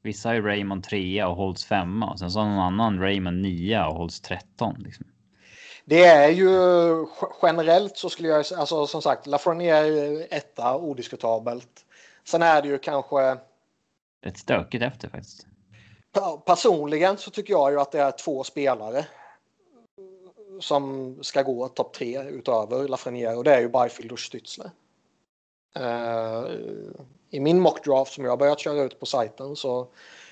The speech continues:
Speaker 2: så har jag ju Byfield tvåa och Stützle trea, liksom. Men, ehm, det är ju jävligt öppet från andra valet och framåt. Eller kanske, kanske från tredje valet och framåt. För jag tror fan L A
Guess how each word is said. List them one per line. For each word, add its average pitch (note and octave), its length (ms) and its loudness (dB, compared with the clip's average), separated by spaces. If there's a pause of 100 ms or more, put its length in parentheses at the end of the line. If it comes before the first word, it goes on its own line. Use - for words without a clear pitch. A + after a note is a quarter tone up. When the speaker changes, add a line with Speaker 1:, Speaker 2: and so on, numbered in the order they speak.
(220)
Speaker 2:
så F#3 120 4
har D#3 200 10
jag - 20 8
ju D3 220 4
Byfield C3+ 300 -2
tvåa C3+ 340 -4
och B2 80 -8
Stützle A#2+ 400 -12
trea, A#2+ 400 -10
liksom. C#3+ 420 -14 (120)
Men, C3+ 440 2
ehm, C3 680 4 (680)
det C3 200 -2
är C#3+ 340 6
ju D#3+ 520 -4
jävligt B2 580 -4
öppet - 500 -18
från B2 500 -12
andra A#2+ 300 -8
valet A2 320 -10
och - 60 -20
framåt. A2 380 -8
Eller D#3 160 0
kanske, G#3 460 6 (920)
kanske F#3 280 2
från D3+ 140 -12
tredje D#3+ 380 0
valet B2 320 -6
och C#3 60 -12
framåt. C3 360 -4
För D#3 100 -10
jag C#3 80 -4
tror D#3+ 180 -2
fan C3 280 -2
L B2 140 -4
A B2 40 -4